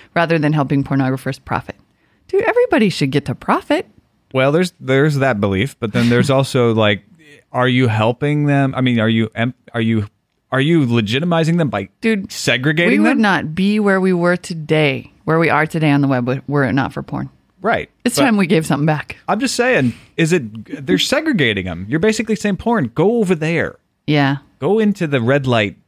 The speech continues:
Speaker 1: Oh, so you're
Speaker 2: extension
Speaker 1: actually <laughs>
Speaker 2: districts."
Speaker 1: So not a, we're not polluting the web. We're disenfranchising porn.
Speaker 2: Yeah. Instead of saying, "You're not a, you can't be a dot com,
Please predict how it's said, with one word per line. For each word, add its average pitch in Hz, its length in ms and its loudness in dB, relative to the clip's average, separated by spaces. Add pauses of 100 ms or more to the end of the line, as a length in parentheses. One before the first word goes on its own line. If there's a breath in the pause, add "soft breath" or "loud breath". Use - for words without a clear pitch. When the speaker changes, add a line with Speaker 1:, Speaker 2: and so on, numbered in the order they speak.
(260)
Speaker 1:
Oh, 160 420 0
so - 160 -4
you're 175 320 2
Speaker 2:
extension 120 300 0
Speaker 1:
actually - 260 -2
<laughs> - 80 -6
Speaker 2:
districts." 113 560 -2
Speaker 1:
So 262 160 0
not 220 260 2
a, 247 540 -4
we're 311 80 -2
not 359 160 2
polluting 160 360 2
the 156 60 2
web. 156 240 0
We're 156 120 2
disenfranchising 160 1300 -2
porn. 127 320 -6
Speaker 2:
Yeah. 143 380 0
Instead 185 300 0
of 175 80 -2
saying, 123 280 0
"You're 127 240 4
not 135 180 2
a, 123 80 0
you 117 240 0
can't 139 260 -6
be 135 100 -4
a 135 40 0
dot 143 200 -2
com, 107 180 0